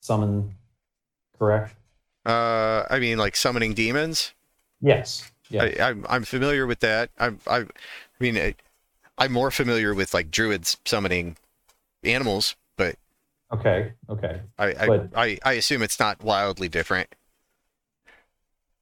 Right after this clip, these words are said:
Speaker 2: I,
Speaker 1: It's
Speaker 2: I know,
Speaker 1: m-
Speaker 2: I know the aspect you're speaking of, the, like,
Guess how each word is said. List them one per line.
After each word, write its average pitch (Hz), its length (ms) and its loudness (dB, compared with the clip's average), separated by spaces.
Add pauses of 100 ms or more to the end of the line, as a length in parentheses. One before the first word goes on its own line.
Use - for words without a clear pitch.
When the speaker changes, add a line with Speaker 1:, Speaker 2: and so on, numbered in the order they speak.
(640)
Speaker 2:
I, 170 80 6
Speaker 1:
It's 156 240 4
Speaker 2:
I 196 160 6
know, 175 300 6
Speaker 1:
m- 180 120 0 (300)
Speaker 2:
I 170 120 4
know 190 200 2
the 175 160 4
aspect 156 420 2
you're 135 100 2
speaking 113 480 2
of, 82 280 2
the, 98 640 2
like, 95 180 0